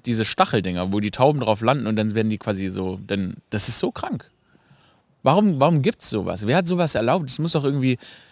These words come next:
einen anderen Weg geben, dass die Tauben nicht am Kotti, aber ist auch geil, da, warum sind die Tauben am Kotti? Ich sage euch, warum die Tauben am Kotti sind. Weil das Kotti ist ein Ort, an dem sich die Kulturen treffen.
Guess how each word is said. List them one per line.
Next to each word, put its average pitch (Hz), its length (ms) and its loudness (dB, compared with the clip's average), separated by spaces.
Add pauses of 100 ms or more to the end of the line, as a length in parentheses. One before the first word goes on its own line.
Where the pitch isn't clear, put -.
(400)
einen 120 80 -2
anderen 165 320 6
Weg 120 160 2
geben, 104 260 2
dass 98 160 0
die 104 120 -2
Tauben 107 420 4
nicht 104 300 -2
am 98 160 -4
Kotti, 139 360 -2
aber 123 140 2
ist 135 80 0
auch 139 120 0
geil, 175 160 2
da, 131 140 -2
warum 233 280 0
sind 208 240 0
die 185 80 -4
Tauben 208 260 -2
am 165 140 -6
Kotti? - 380 -10 (1080)
Ich 117 120 -6
sage 143 160 4
euch, 123 100 0
warum 87 100 -2
die 85 100 -4
Tauben 80 260 -4
am 69 100 -10
Kotti - 240 -10
sind. - 240 -16 (1080)
Weil 113 120 2
das 107 320 -2
Kotti 185 300 0
ist - 200 -2
ein 127 80 -4
Ort, 120 240 2
an 123 100 2
dem 117 120 2
sich 110 160 -2
die 110 80 -4
Kulturen 101 400 -4
treffen. - 280 -20